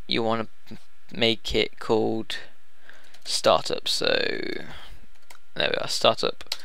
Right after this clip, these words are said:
Um, okay, so here's where the code's gonna be. So first of all, you're gonna put username, uh, equals, and then you want speech marks, and whatever the username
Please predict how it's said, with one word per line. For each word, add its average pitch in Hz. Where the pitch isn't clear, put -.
Um, 131
okay, 107
so 104
here's 123
where 110
the -
code's -
gonna -
be. -
So 139
first 147
of 147
all, 139
you're 135
gonna 127
put 120
username, 127
uh, 110
equals, 123
and 69
then 73
you 85
want 82
speech -
marks, 123
and 127
whatever 123
the 117
username 117